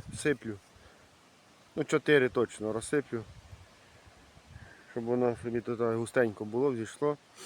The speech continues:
дало хорошу масу. Ну, подивимося, що вийде.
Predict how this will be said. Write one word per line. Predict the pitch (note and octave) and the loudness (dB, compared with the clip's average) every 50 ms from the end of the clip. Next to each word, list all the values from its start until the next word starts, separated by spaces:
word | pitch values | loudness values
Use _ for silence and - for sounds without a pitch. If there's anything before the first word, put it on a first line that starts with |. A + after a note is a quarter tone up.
| - - - - - - - - - | -18 -18 -20 -20 -20 -20 -20 -12 -8
дало | A2+ A2+ A#2 A#2 A#2+ | -4 -2 0 0 -2
хорошу | A2+ - A#2+ A2+ A2 - - A#2 | -2 -2 -4 -4 -4 -6 -6 -4
масу. | B2 C3+ C#3+ C#3 - - A2+ - - - - - - - | -2 -2 -2 -2 -6 -16 -20 -20 -20 -20 -20 -20 -18 -10
Ну, | F#3 F#3+ F#3+ | -6 -6 -2
подивимося, | - E3+ D3+ C3+ A#2+ A2 G2+ F2+ - - | 0 0 4 4 4 4 2 -2 -8 -14
що | - - B2 A2 | -12 -12 -12 -8
вийде. | - A2+ A2 G2+ | -8 -6 -6 -6